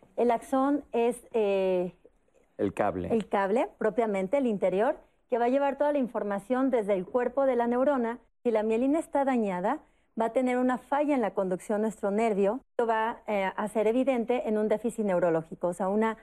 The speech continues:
Speaker 1: debilidad o una falla en la percepción de la sensibilidad o un déficit,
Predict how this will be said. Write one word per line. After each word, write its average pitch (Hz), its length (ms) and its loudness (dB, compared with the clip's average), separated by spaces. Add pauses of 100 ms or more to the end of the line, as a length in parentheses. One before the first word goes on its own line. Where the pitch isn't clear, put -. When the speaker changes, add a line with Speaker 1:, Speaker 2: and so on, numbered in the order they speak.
(300)
Speaker 1:
debilidad 254 680 2
o 226 40 0
una 220 180 0
falla 214 240 -2
en 208 40 0
la 196 140 -2
percepción 185 440 -4
de 208 100 2
la 208 120 0
sensibilidad 220 840 -2 (320)
o 240 320 2
un 226 160 -2
déficit, 233 520 -2